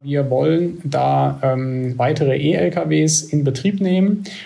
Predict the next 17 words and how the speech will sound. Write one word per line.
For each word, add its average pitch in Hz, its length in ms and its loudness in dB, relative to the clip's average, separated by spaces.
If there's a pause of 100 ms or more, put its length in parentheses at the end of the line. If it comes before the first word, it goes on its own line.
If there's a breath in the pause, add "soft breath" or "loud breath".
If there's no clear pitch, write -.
(180 loud breath)
Und 123 80 0
es 120 160 0
wird 160 140 2
nachher 151 280 0
da, 143 260 0 (180)
da, 139 100 0
der 135 260 -2
Mix 139 320 0
sein. 107 520 -2
Einmal 156 680 2 (100)
die 147 80 0
kleinen, 147 420 0
wendigen 143 440 2
Lastenräder 170 920 0 (380 loud breath)
und 147 160 2
zum 139 180 2
anderen, 151 760 2